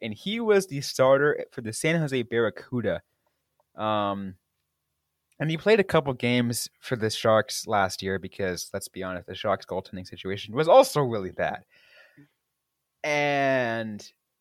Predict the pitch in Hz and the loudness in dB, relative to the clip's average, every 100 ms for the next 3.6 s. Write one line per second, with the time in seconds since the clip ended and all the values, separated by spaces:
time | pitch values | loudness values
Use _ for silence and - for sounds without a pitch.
0 | _ _ _ _ _ 233 202 - _ _ | _ _ _ _ _ -14 -14 -16 _ _
1 | _ _ - 107 95 101 - - 85 - | _ _ -6 -4 -4 -10 -10 -10 -10 -10
2 | _ - 95 78 87 - _ _ _ _ | _ -12 -6 -4 -6 -10 _ _ _ _
3 | - - - 90 85 | -18 -16 -14 -12 -12